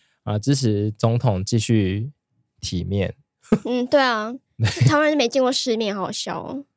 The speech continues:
Speaker 1: 因为我相信下一任总统不管换谁，我应该都不会那么热衷的 follow 他的个人生活。
Speaker 2: 如果下一任总统是张惠妹。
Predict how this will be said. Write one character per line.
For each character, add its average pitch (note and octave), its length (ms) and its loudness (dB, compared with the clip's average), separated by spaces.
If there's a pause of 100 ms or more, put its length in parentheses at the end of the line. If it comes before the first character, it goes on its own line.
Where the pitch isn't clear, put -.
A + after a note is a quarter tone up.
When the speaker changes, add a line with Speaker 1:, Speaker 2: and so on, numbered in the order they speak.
(200)
Speaker 1:
因 E3 140 4
为 D#3 80 4
我 B2 60 2
相 C3 180 2
信 B2+ 220 0 (140)
下 C3+ 240 2
一 - 40 2
任 B2+ 100 2
总 A2 120 -2
统 G#2+ 100 -2
不 A#2 80 -6
管 G2+ 140 -2
换 A2 180 0
谁， F#2 160 -4
我 F2+ 80 -2
应 G2 60 -4
该 A2 100 0
都 A#2 80 4
不 F#2+ 80 -2
会 F#2+ 100 0
那 G2 60 -2
么 F#2+ 80 -4
热 G2 140 0
衷 F2+ 160 -6
的 F2+ 80 -6
follow F#2 240 -2
他 F2+ 120 -4
的 E2+ 60 -4
个 E2+ 140 -6
人 D2+ 160 -8
生 - 160 -6
活。 - 220 -14
Speaker 2:
如 A#3 60 -2
果 G#3+ 80 0
下 G#3+ 180 0
一 G#3 40 2
任 G#3+ 140 -2
总 F3 220 -4
统 F3 100 -6
是 G3 100 -4
张 F#3 220 -2
惠 G3+ 160 0
妹。 F#3 380 -4